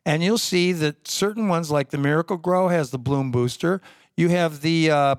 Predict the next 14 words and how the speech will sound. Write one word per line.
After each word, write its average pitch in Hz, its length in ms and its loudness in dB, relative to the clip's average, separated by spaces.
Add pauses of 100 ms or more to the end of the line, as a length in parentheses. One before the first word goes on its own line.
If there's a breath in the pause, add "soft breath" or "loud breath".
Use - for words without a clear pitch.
(300)
Peters, 185 400 0
the 170 100 -8
Jack 160 320 -2
Classic, 165 560 -2
any 233 220 -2
of 240 80 -2
the 170 40 0
water 175 280 2
solubles, 156 680 -2 (300 soft breath)
they're 175 160 0
gonna 185 160 -2
have 175 220 0
a 160 60 -2
higher, 175 600 0